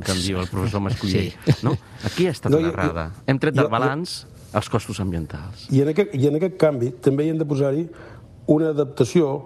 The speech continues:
Speaker 3: del que nosaltres, de la nostra percepció que tenim del paisatge. Mira, el dos mil cinc, el
Speaker 2: Sí, senyor.
Speaker 3: dos mil cinc, eh?
Speaker 2: Sí, senyor.
Speaker 3: Eh, amb una, amb un acte,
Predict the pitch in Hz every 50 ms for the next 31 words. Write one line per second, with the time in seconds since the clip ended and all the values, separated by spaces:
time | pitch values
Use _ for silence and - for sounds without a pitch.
0 | - - - - - - 120 131 135 127 127 131 131 139 135 143 143 127 - -
1 | - - 120 123 131 127 139 147 143 - 147 131 135 104 135 107 - 147 147 131
2 | 135 135 143 135 131 117 113 123 113 117 107 95 85 92 85 - - - - -
3 | - - 131 127 123 131 127 135 131 123 165 185 175 143 - 135 131 160 175 -
4 | 110 104 110 107 120 160 185 82 87 131 123 120 95 92 - 180 - 101 90 -
5 | 85 82 87 85 - - - - 127 123 120 113 110 107 107 - - 123 123 131
6 | 151 165 165 160 151 - 131 131 123 131 147 160 156 147 143 127 - -